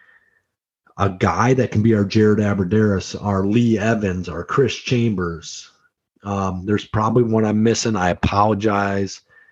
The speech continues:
That's not very nice of me to, like, leave you out. But next week, we'll bring on our Badgers football expert,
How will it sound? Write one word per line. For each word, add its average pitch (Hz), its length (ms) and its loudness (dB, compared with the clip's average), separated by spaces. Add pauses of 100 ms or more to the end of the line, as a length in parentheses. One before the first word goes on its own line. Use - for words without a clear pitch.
(480)
That's 101 240 0
not 98 260 0
very 101 640 2
nice 107 340 0
of 113 80 -2
me 120 200 2
to, 90 420 0
like, 82 300 -8
leave 107 300 0
you 95 120 2
out. 110 440 -2 (560)
But 101 160 0
next 123 340 0
week, 131 260 2
we'll 117 140 4
bring 113 300 0
on 101 300 -4
our 95 320 -6
Badgers 107 480 -2
football 101 380 -4
expert, 98 460 -8